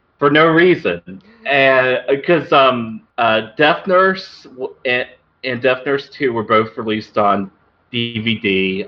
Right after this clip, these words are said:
Um, I've only seen the first one, but I watched it with Nick Millard's commentary. And surprisingly or not, he <laughs> never addresses the fact that he's just using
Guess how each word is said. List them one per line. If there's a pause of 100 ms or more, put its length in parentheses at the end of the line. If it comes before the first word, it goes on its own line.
Um,
I've
only
seen
the
first
one,
but
I
watched
it
with
Nick
Millard's
commentary. (760)
And
surprisingly
or
not,
he
<laughs>
never
addresses (380)
the
fact
that
he's
just
using